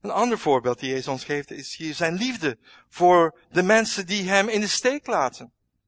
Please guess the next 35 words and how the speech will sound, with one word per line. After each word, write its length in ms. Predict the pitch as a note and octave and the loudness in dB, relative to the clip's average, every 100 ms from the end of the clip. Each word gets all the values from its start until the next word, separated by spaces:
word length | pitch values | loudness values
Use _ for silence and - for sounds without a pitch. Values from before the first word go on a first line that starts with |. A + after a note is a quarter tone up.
| _ _ _ _ _ _ _ _ _ _ _ | _ _ _ _ _ _ _ _ _ _ _
Is 220 | - C3+ | -8 -8
er 60 | F3 | -6
iemand 300 | D#3+ D#3 D3 | 0 0 0
die 140 | D#3 | -4
bij 160 | C3+ C3 | -2 -2
jou 380 | C3 C#3+ D3+ E3+ _ _ _ _ _ _ _ _ _ _ _ | 0 0 -2 -6 _ _ _ _ _ _ _ _ _ _ _
in 140 | C3+ | -10
slaap 340 | - D3+ D3+ D#3+ | -2 -2 -2 -6
is 120 | - | -14
gevallen? 500 | C#3+ C#3+ C#3+ D#3+ D3+ _ _ - | -12 -10 -8 -12 -20 _ _ -6
Iemand 320 | F#3+ F#3+ E3+ | 0 2 2
die 80 | E3+ | 2
jou 280 | F3 F#3+ G3 | 4 6 4
in 60 | |
de 60 | F#3 | 2
steek 340 | - G#3+ G#3 | 0 0 0
gelaten 440 | - G3 F#3 F#3+ F#3 | 0 4 4 4 0
heeft 220 | F#3+ F#3 | -2 0
op 120 | E3+ | -2
het 100 | F3 | 0
moment 340 | F3 F#3+ F#3 | 0 2 2
van 120 | F#3 E3 | 0 -2
je 80 | |
grootste 460 | D#3 F#3 F3+ - F3+ | 0 0 0 -2 -4
nood? 440 | E3+ G3+ A3+ - _ _ _ _ _ _ _ _ _ _ _ _ _ _ _ _ _ _ _ _ - | -2 -2 -4 -14 _ _ _ _ _ _ _ _ _ _ _ _ _ _ _ _ _ _ _ _ -4
Wat 140 | G3 | -2
heb 180 | G#3+ G#3+ | -2 -4
je 80 | A3 | -4
met 140 | G#3 | -2
hem 200 | G#3 G3+ | 0 -2
gedaan? 480 | F#3 A#3+ A3+ A2+ G2+ _ _ _ _ _ _ _ _ _ _ _ | -2 -2 -2 -4 -12 _ _ _ _ _ _ _ _ _ _ _
Heb 160 | E3+ | -6
je 60 | F3+ | -2
hem 140 | F#3 | -2
afgeschreven? 880 | F#3 F#3+ - G#3 - G#3 A3 A3 C4+ | 0 -2 -2 -4 0 0 0 -6 -12